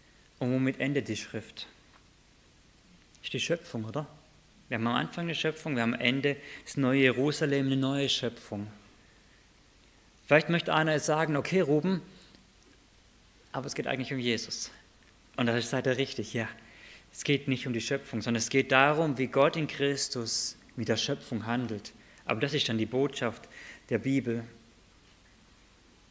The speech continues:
Und die zweite Frage, wenn der Rahmen der Schrift Anfang und Ende die Schöpfung ist,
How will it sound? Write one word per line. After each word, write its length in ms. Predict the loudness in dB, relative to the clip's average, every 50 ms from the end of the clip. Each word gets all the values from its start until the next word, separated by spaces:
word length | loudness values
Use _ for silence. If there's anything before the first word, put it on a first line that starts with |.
| -20 -20 -20 -20 -20 -20 -20 -20 -20 -20 -20 -20 -20 -20 -20 -20 -20 -20 -20 -20 -20 -20 -20 -20 -20 -20 -20 -20 -20 -20 -20 -20 -20 -20 -20 -20 -4 0
Und 80 | 2 2
die 80 | 4
zweite 260 | 4 4 4 4 4
Frage, 420 | 2 0 0 2 2 4 2 2 4
wenn 360 | 4 4 4 2 0 -2 -4 -8 -16 -20 -20 -20 -20 -14 2
der 180 | 4 4 6 6
Rahmen 480 | 6 6 6 6 6 6 6 4 4 4
der 140 | 4 2
Schrift 800 | 4 4 2 2 6 6 6 6 4 0 -6 -8 -6 -6 -6 -6 -2
Anfang 440 | 2 2 2 2 2 2 2 2 2
und 180 | 2 0 0 -2
Ende 280 | -2 0 0 0 -2
die 100 | -2 -2
Schöpfung 480 | 0 0 0 0 -2 -2 -2 -2 -2 -2
ist, 320 | -2 -2 -4 -4 -4 -6